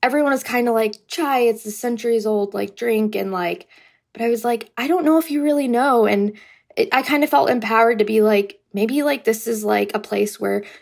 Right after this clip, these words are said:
we can create a product that's better, but also have some education around it." So our customers can learn really about, like, the intention and, like,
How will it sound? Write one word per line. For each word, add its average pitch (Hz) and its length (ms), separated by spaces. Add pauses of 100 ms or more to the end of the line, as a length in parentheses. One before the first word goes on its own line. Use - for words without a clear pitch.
we 214 140
can 220 140
create 240 380
a 302 40
product 214 400
that's 202 180
better, 185 480 (600)
but 285 100
also 320 300
have 277 200
some 254 140
education 208 540
around - 280
it." - 220
So 180 220
our 190 120
customers 208 520
can 190 240
learn 190 380 (280)
really 320 220
about, 240 180
like, 214 140
the 208 100
intention 196 600
and, 175 120
like, 175 300